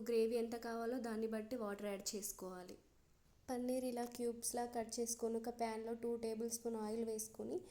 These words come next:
పన్నీర్ అందులో ఇలా ఫ్రై చేసుకొని పెట్టుకున్నా. ఆ క్లిప్ మిస్ అయింది. ఇప్పుడు ఈ పన్నీర్ ఇందులో యాడ్ చేసి కొంచెం జీలకర్ర పొడిని కూడా వేసి కలిపి రెండు నుండి మూడు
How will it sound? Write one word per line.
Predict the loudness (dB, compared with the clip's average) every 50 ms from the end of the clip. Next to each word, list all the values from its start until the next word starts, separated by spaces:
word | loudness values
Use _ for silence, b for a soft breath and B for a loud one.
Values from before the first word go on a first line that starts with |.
| B B B B B 0
పన్నీర్ | 0 2 4 4 4 4
అందులో | 2 2 2 2 4 4 4
ఇలా | 4 2 0
ఫ్రై | 0 2 2 2 2 2 2
చేసుకొని | 2 4 2 2 0 -2 -4 -2 0 0
పెట్టుకున్నా. | -2 -2 -2 -6 -4 -4 -4 -4 -6 -8 -8 -8 -8
ఆ | -4 -2
క్లిప్ | -2 -2 0 0 0
మిస్ | 2 2 2 2
అయింది. | 0 -4 -6 -8 -8 -10 B B B B B B B -10
ఇప్పుడు | -8 -4 -2 -2
ఈ | 0 0 0
పన్నీర్ | 0 0 0 2 2 2 0 -2 -8 -18 -20 -20 -20 -8 2 4
ఇందులో | 4 8 8 8 8 8
యాడ్ | 6 6 6 6 6 4 6 6 8 8
చేసి | 8 8 8 6 6 6 0 -4 -6 4 6
కొంచెం | 8 8 10 8 8 8
జీలకర్ర | 8 6 6 6 6 4 4 4 4 4
పొడిని | 6 6 6 8 6 6 4 6
కూడా | 6 6 6 6 6 6
వేసి | 6 8 8 8 8 8
కలిపి | 6 4 4 4 4 2 2 2 2 0 B B B B B 4 8
రెండు | 8 10 10 10
నుండి | 10 10 10 8
మూడు | 8 8 8 8 8